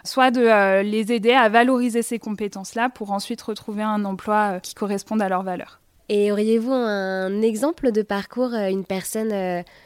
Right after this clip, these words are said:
Speaker 2: que vous pourriez me présenter ?
Speaker 1: Fatima, elle est, euh, jordanienne et ça a été la première femme, euh, guide touristique à Petra en Jordanie.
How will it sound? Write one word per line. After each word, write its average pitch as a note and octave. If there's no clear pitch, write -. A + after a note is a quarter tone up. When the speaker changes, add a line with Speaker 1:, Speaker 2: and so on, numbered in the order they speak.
Speaker 2:
que -
vous F#3
pourriez G3
me G3
présenter ? G3+
Speaker 1:
Fatima, C#4+
elle A3+
est, A3+
euh, G#3
jordanienne B3
et A3
ça -
a G#3+
été A#3
la G#3
première C4+
femme, C#4
euh, G#3
guide B3+
touristique A#3+
à G#3
Petra C4
en G#3+
Jordanie. A3+